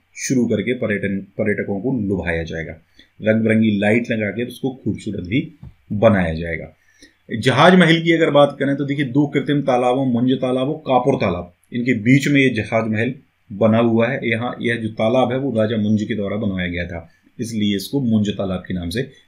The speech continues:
जानते हैं। बाकी मांडू के बारे में हम पहले भी काफ़ी चीज़ें discuss कर चुके हैं, इसलिए हम अभी मांडू के बारे में आपको नहीं बता रहे। जैसे अशरफी महल है आपका,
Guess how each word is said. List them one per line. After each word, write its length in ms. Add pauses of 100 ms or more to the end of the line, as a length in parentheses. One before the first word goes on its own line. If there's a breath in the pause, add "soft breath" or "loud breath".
जानते 280
हैं। 60
बाकी 200
मांडू 460
के 60
बारे 220
में 100
हम 100
पहले 240
भी 100
काफ़ी 340
चीज़ें 260
discuss 340
कर 100
चुके 240
हैं, 260 (300 soft breath)
इसलिए 260
हम 120
अभी 200
मांडू 280
के 100
बारे 220
में 100
आपको 340 (280)
नहीं 280
बता 180
रहे। 120
जैसे 180
अशरफी 640
महल 220
है 60
आपका, 520